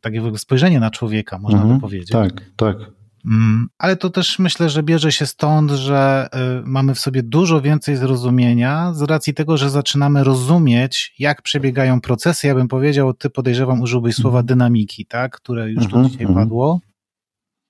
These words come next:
Speaker 1: I wiesz co, mam jeszcze potrzebę a propos tego właśnie, bo myślę, że to też dobry moment na to pytanie. Każda metoda ma zwolenników i przeciwników. Ja takie właśnie odniosłem wrażenie, że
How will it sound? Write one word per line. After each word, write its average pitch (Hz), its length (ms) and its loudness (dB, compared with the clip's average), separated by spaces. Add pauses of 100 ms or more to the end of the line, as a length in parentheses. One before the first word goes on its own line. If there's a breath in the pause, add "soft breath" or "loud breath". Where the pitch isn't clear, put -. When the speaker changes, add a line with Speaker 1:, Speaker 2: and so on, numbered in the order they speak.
(100)
Speaker 1:
I 135 80 -2
wiesz 139 220 -2
co, 151 340 0 (280)
mam 147 180 0
jeszcze 151 260 0
potrzebę 147 520 0
a 135 60 0
propos 131 340 -2
tego 123 260 -2
właśnie, 104 680 -4
bo 117 100 -2
myślę, 120 220 -2
że 117 100 -4
to 123 100 -2
też 131 180 0
dobry 127 260 2
moment 135 240 4
na 123 80 2
to 127 140 -4
pytanie. 131 580 0 (300)
Każda 190 320 2
metoda 151 360 2
ma 139 120 4
zwolenników 123 840 0
i - 20 -20
przeciwników. 101 920 -8
Ja 143 300 0
takie 139 300 -6
właśnie 139 300 -2
odniosłem 147 380 -2
wrażenie, 143 500 0
że 131 300 0